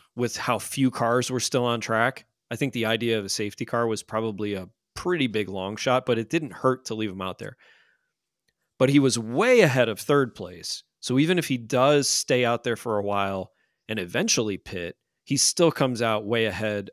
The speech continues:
of Fernando. Should they have hung him out there on mediums until the end and left him on a one-stop strategy and make Max pass him on the track?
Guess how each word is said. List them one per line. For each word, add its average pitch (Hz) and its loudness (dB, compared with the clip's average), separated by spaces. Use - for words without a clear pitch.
of 101 -6
Fernando. 120 -2
Should 180 2
they 170 2
have 156 2
hung 139 -2
him 127 -4
out 117 -2
there 117 -2
on 107 -6
mediums 113 -6
until 107 -6
the 107 -6
end 98 -10
and 101 -12
left 104 -6
him 110 -6
on 107 -4
a 98 -8
one-stop 101 -8
strategy 92 -10
and 101 -10
make 107 -6
Max 104 -8
pass 104 -4
him 110 -6
on 104 -6
the 87 -14
track? 139 -2